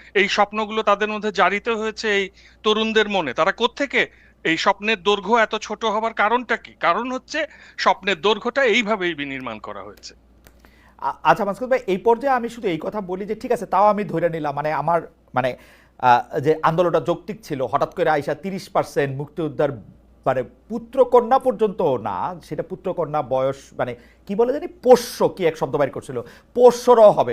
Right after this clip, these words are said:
Speaker 2: মানে যারা ইচ্ছা তারা
Speaker 1: নাতি
Speaker 2: হবে।
Speaker 1: নাতনি।
Speaker 2: এইটা, এইটা, এটা, এটা সাংঘাতিক একটা ডিসপ্যারিটি, এটা আমাদের সবারই এটা প্রতিবাদ করা উচিত। ওরা এটার ভিকটিম, ওরা তো করবেই, আমি এটা, কিন্তু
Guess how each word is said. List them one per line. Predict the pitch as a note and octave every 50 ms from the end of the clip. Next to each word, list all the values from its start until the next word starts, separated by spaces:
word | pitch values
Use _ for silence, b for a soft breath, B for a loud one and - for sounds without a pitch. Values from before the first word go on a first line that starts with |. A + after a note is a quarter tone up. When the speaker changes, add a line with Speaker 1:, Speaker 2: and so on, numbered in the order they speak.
| A2
Speaker 2:
মানে | C#3 C#3+ C#3 D#3
যারা | D3+ D#3 D#3+ D3+
ইচ্ছা | D3+ E3 -
তারা | C#3+ B2+ B2
Speaker 1:
নাতি | D#3+
Speaker 2:
হবে। | D3 A#2+ F3 F#3
Speaker 1:
নাতনি। | F3 D3+ D#3+
Speaker 2:
এইটা, | C#3+ C3+ D3 - B B B B E3
এইটা, | D#3 D3+ G3 - - F3+
এটা, | E3 G3+ G3 F#3
এটা | F#3 G#3+ G3+ - -
সাংঘাতিক | G3+ A3 A3+ B3+ A#3+ C4+ A#3+ A#3
একটা | A#3 F#3 D#3+
ডিসপ্যারিটি, | F3 F3 - G3+ F3+ F3 E3+ F3+ F3+ E3
এটা | D#3 D#3+ D3+ D3+
আমাদের | D#3+ D#3+ F3+ D#3+ - -
সবারই | D#3 D3+ E3 F3 F#3 G#3 G3
এটা | F3+ F#3+ F3+ -
প্রতিবাদ | F3 E3 - E3+ E3+ E3 - -
করা | D3 C#3 C#3 C3+
উচিত। | C3+ E3 D#3+ B2+ C3+
ওরা | C#3 C#3+ D3 D#3 - - _ _ _ _ - C#3
এটার | C3+ - C3 B2+ B2 - - A#2 B2+
ভিকটিম, | C#3 C3+ - D#3+ C#3 B2
ওরা | C3 B2+ - D3
তো | - -
করবেই, | F3 D3 A#2+ G2+ G2 - - F#2+
আমি | A2+ C3 B2+ A#2
এটা, | - A2 - b b b b b b b b
কিন্তু | C4 B3 D#4+